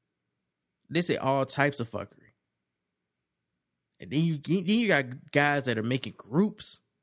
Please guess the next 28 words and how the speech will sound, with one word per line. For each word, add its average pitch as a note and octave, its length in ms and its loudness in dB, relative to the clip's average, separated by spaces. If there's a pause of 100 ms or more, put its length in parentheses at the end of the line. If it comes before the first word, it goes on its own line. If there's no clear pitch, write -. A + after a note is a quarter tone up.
(400)
Like, C#3 160 4
when D#3 120 2
they F#3+ 120 2
were F3+ 140 0
in D#3 160 -2
the D3 80 0
documentary, D3+ 600 0
they C#3 120 0
talked C3+ 260 0
about A#2 220 2
how B2+ 80 2
there B2+ 140 2
was, A2+ 200 -2
um, A2 140 0
um, G#2 320 -4 (580)
the, A#2+ 120 4
the A#2+ 200 2
Now C3 360 2
group, D3 440 -2 (680)
which - 160 -2
is A#2 140 0
the A#2 140 0
National B2+ 640 0
Society B2+ 420 2
or B2 40 0
whatever B2 360 2
of A2 120 0
Women. C3+ 560 2